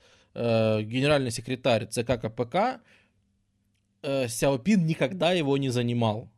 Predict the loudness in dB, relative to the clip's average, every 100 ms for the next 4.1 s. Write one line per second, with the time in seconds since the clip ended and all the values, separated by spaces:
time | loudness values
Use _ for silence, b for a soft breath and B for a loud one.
0 | _ -2 0 0 0 -2 0 0 -2 -4
1 | -2 -2 0 -2 -4 -2 -2 0 -4 -4
2 | -4 -4 -6 -12 -14 -4 -4 -2 -6 -4
3 | -4 -4 -10 -6 -4 0 0 0 -4 -8